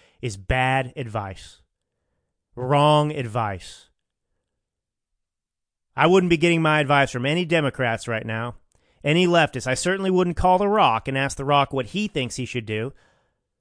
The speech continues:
because we know what The Rock does. The Rock, The Rock, this is what I was saying, too, about people or Democrats, because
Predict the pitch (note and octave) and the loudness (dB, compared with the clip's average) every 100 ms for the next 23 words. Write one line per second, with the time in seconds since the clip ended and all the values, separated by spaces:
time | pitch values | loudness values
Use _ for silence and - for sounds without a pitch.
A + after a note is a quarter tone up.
0 | _ _ _ _ D3 E3+ D#3 F3 G#3+ F#3+ | _ _ _ _ 0 2 2 2 2 0
1 | C#3+ D3+ D3+ - B2 A2 C3 D#3+ A3 - | 0 2 2 0 -6 -6 0 4 4 2
2 | - _ _ _ - E3 A#3 C4+ G3+ F#3+ | -8 _ _ _ -6 0 4 4 2 -2
3 | C#4 F4 C4+ C4 A#3+ G#3+ - F#3+ - F#3+ | -4 -2 0 2 2 0 0 -2 -2 0
4 | E3+ C#3 B2 E3+ F3+ G#3+ E3+ C3 C#3+ D3 | 2 0 0 -4 -4 -4 -4 -2 -4 -4
5 | C#3+ C3+ - C3 - C3 A#2+ - | -4 -4 -6 -12 -6 -4 -4 -8